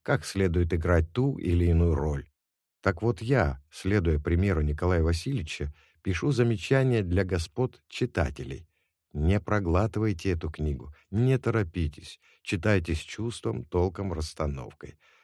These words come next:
Записывайте мысли, которые будут приходить к вам во время чтения, а они обязательно будут приходить. Если вы привыкли записывать свои мысли на диктофон или в телефон, попробуйте, читая эту книгу, вести записи от руки.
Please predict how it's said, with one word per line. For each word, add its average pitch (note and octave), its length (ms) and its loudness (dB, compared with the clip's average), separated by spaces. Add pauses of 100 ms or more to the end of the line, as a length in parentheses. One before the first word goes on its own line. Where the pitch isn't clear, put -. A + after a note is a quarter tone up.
(220)
Записывайте F2+ 720 0
мысли, F2+ 380 0
которые F2 360 0
будут E2+ 320 -2
приходить E2+ 480 -2
к - 100 -20
вам F2+ 220 4
во E2 100 2
время E2 300 2
чтения, F2+ 580 0 (380)
а D2 120 2
они D2 260 2
обязательно C2+ 680 -2
будут F2+ 320 -4
приходить. G#2+ 640 -6 (800)
Если F#2 320 2
вы A#2 140 4
привыкли A#2 440 2
записывать G#2+ 580 -2
свои A2 240 0
мысли G#2+ 360 0
на G#2 160 0
диктофон F#2 600 -4
или F#2 140 -2
в E2+ 80 -6
телефон, F#2 520 -2 (580)
попробуйте, D3 640 0
читая A#2 400 2
эту F#2+ 160 -4
книгу, C#3 480 0 (220)
вести A#2 400 0
записи A2 640 -2
от - 180 -6
руки. E2+ 520 -6